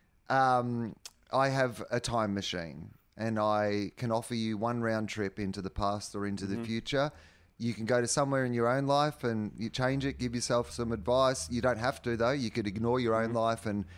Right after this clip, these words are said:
Speaker 1: just visit some place in history or in the future. I don't care what you do with the trip, but it is a, a round trip on a time machine. Where would you
Speaker 2: Where
Speaker 1: go?
Speaker 2: would I go?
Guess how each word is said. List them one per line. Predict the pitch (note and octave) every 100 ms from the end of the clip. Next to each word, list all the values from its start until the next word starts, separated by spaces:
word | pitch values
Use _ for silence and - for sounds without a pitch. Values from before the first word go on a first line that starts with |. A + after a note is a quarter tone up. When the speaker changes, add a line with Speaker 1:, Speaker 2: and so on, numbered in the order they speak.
| - -
Speaker 1:
just | A#2 G2+
visit | B2+ A#2+ A2+
some | B2+ A2+
place | G#2+ A#2 A#2 -
in | A2+ G#2 G#2 - - -
history | C3 - - A#2 A#2 A#2
or | A2 G#2
in | G#2
the | G#2
future. | - A2 - A#2 G#2+ -
I | B2
don't | C3 -
care | B2 A2+
what | G2+
you | A2+
do | G#2+ G#2+
with | G#2
the | G2
trip, | - G#2 - -
but | G#2 G2+
it | F#2+ G2
is | G2+ F#2
a, | F#2 F#2 -
a | G2+
round | G2+ A2+ A2+ G#2
trip | A2+ -
on | G2
a | F#2+
time | F#2 F2+ F#2
machine. | F2+ D#2+ D#2+
Where | E2 D#2+
would | D#2
you | F2
Speaker 2:
Where | A#2+ A2+
Speaker 1:
go? | G#2
Speaker 2:
would |
I | G2+
go? | G2+ G2+